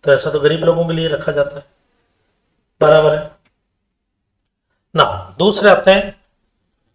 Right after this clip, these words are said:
governor of state, state के जो governor होते हैं वो, या comptroller and auditor general, सी एंड ए जी,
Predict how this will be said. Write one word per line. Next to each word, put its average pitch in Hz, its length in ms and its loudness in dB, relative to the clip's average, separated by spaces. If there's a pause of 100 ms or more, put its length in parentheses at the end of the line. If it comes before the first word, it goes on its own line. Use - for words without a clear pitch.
(920)
governor 156 440 6
of 156 220 4
state, 156 420 -6 (1800)
state - 360 -6
के 185 60 -8
जो 175 140 -6
governor 151 420 0
होते 147 240 2
हैं 110 240 -8 (580)
वो, 147 380 2 (680)
या 160 180 4 (540)
comptroller 165 580 4
and 156 160 0
auditor 143 380 2
general, 143 360 -2
सी - 340 -10
एंड 147 200 -2
ए 139 80 2
जी, 135 260 -12